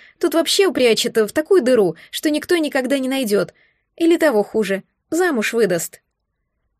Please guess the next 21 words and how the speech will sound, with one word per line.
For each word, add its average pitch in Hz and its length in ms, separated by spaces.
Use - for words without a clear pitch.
«А 190 140
что 320 220
не 381 100
так 302 220
с - 80
семьей 214 320
твоего 220 260
парня? 214 460
Вы 190 180
уже 320 220
взрослые. 214 720
Что - 240
мешает 311 420
пожениться 220 600
и 220 60
жить 220 280
так, 202 240
как 226 180
нравится?» 247 680
«Лин 294 560
Кроуд, 339 500